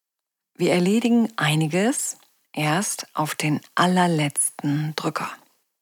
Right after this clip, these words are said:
Sozusagen last minute.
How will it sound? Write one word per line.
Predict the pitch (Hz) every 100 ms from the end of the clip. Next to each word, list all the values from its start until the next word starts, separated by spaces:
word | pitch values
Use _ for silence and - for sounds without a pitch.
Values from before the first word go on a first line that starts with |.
| _ _ _ _ _ _ _ _ _
Sozusagen | 170 175 170 - 160 160 156 156 180 214 - _
last | 156 156 151 156 - 165
minute. | 156 185 -